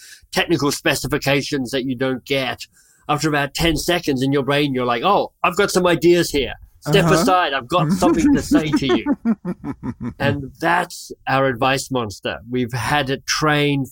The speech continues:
Speaker 1: for years. We've spent our lifetime nurturing, feeding this insatiable part of ourselves.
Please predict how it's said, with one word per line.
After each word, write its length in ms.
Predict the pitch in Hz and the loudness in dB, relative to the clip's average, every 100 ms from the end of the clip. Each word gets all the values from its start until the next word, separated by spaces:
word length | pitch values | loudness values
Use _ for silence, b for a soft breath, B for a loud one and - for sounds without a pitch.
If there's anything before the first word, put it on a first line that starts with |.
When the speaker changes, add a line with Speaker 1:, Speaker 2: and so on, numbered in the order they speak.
| - | -6
Speaker 1:
for 80 | |
years. 800 | 120 113 113 131 147 139 113 101 104 | -8 -6 -6 -2 0 0 -2 -4 -8
We've 140 | 117 | -10
spent 260 | - 139 127 | -6 -4 -2
our 160 | 120 | -2
lifetime 880 | 120 127 139 151 - 117 110 104 104 _ B B | 0 0 2 0 -2 -2 -2 -4 -10 _ B B
nurturing, 800 | 123 135 135 131 143 131 127 123 - _ | 0 2 2 0 -2 0 0 -4 -10 _
feeding 720 | - - 147 139 127 135 127 | -20 -6 2 2 2 0 0
this 200 | 120 104 | -4 -6
insatiable 720 | 120 107 - 131 - 135 120 | -8 -6 -4 -4 -2 -2 -2
part 300 | - 120 120 | -2 -2 -2
of 80 | 117 | -2
ourselves. 720 | 110 101 117 98 90 80 - | -4 -4 -6 -4 -6 -12 -20